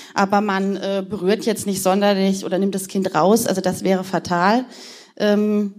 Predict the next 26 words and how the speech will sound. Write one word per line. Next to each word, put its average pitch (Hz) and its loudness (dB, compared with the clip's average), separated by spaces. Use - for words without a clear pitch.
sondern 202 2
man 196 2
macht 208 2
das 202 -2
auch 190 0
nach 190 0
der 180 0
Stoppuhr, 262 0
also 214 2
man 185 2
sagt 190 -2
dann, 185 -2
was 190 -4
weiß 202 -10
ich, 202 -8
am 185 -4
Anfang 196 0
jede 190 2
Minute, 214 4
dann 190 -2
alle 170 0
drei 185 -2
Minuten, 214 -4
alle 170 -2
neun 190 2
Minuten. 254 2